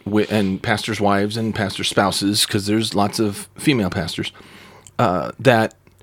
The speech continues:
they're, one, one or more of their children has come out to them, and they don't know how to deal with it. And I have to admit,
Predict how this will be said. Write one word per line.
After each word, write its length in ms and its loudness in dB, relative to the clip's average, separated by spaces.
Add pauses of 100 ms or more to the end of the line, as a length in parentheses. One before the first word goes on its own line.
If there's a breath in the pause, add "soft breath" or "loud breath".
(300)
they're, 340 6 (640)
one, 300 2
one 260 6
or 100 4
more 220 4
of 40 -2
their 140 0
children 340 0
has 140 -6
come 220 -4
out 240 -2 (120)
to 100 -2
them, 340 0 (640 loud breath)
and 560 2 (1600 soft breath)
they 200 0
don't 180 4
know 140 2
how 100 0
to 60 0
deal 200 0
with 160 -4
it. 120 -16 (600)
And 500 -2
I 140 2
have 160 4
to 60 6
admit, 300 2